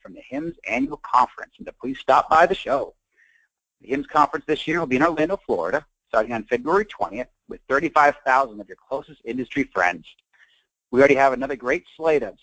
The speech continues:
C E O, C I O, leading care providers, industry thought leaders, and certainly policymakers joining the show. Um, some familiar faces, but many new as well.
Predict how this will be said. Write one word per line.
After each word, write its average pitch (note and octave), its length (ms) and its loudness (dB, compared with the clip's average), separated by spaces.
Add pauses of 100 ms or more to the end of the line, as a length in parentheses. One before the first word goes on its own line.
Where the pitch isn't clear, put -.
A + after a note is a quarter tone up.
(100)
C F#3+ 260 -4
E F#3+ 60 4
O, F#3 320 -4 (680)
C F3 160 2
I E3 200 6
O, D#3 280 -8 (100)
leading C3+ 360 -4
care D3+ 240 4
providers, D3 580 0 (140)
industry C#3 440 -2
thought B2+ 240 4
leaders, C#3+ 400 -2
and - 140 -18
certainly D4 240 -2
policymakers G#2+ 840 -2
joining A2+ 260 -2
the A#2+ 60 -4
show. A#2 460 4 (480)
Um, F2 240 -10
some B2+ 140 4
familiar C#3+ 300 6
faces, F3+ 360 0
but G#2 120 -6
many A2 180 -4
new C#3 240 -2
as E3 100 -8
well. G#2 340 0